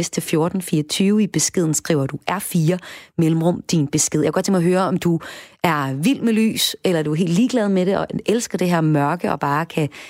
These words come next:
gemme dig væk under dynen, og ikke tage stilling til, at der skulle være sådan en skarp sol, der skriger ind i hovedet hver gang, når du vågner om morgenen.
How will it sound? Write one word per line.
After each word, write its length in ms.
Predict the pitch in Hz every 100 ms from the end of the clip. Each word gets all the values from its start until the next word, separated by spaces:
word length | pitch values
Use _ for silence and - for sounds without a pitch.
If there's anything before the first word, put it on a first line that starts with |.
| - -
gemme 220 | 190 160
dig 180 | 151 139
væk 380 | 185 - - - _ _ _ _
under 220 | 175 170
dynen, 560 | 147 - 170 175 202 190
og 160 | 151 -
ikke 260 | - - - _
tage 120 | -
stilling 380 | 160 175 170 190
til, 100 | -
at 120 | 156
der 60 | 156
skulle 160 | - -
være 60 |
sådan 80 | 160
en 40 |
skarp 380 | 170 - 165 -
sol, 260 | - 160 -
der 120 | -
skriger 420 | - - 214 170
ind 180 | 156 156
i 40 |
hovedet 320 | 156 151 165 170
hver 180 | 151
gang, 200 | 151 151 - - - -
når 120 | 175 165
du 160 | 156
vågner 320 | 139 143 156
om 60 | 156
morgenen. 420 | 147 139 143 143